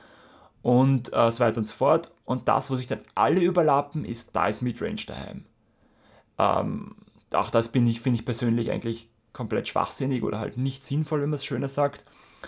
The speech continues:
Denn ein Combo-Deck kann zwar midrangig sein, wie es so schön heißt, äh, äh, das heißt im Midgame gewinnen wollen, aber meist, meines Erachtens hat ein Midrange-Deck kaum eine Combo-Komponente.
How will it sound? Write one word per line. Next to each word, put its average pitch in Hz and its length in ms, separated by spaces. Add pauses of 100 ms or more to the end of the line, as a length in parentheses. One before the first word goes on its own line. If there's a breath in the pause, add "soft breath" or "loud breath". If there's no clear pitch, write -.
(360 loud breath)
Denn 123 120
ein 120 100
Combo-Deck 135 600
kann 123 400
zwar 110 340
midrangig 120 840
sein, 123 280
wie 127 60
es 123 80
so 131 80
schön 120 240
heißt, 123 420 (440 loud breath)
äh, 113 180
äh, 117 480
das 117 160
heißt 110 200
im 110 60
Midgame 120 460
gewinnen 127 360
wollen, 120 380 (300)
aber 110 200
meist, 110 340
meines 117 340
Erachtens 117 640
hat 113 180
ein 117 100
Midrange-Deck 135 840
kaum 104 240
eine 110 100
Combo-Komponente. - 1400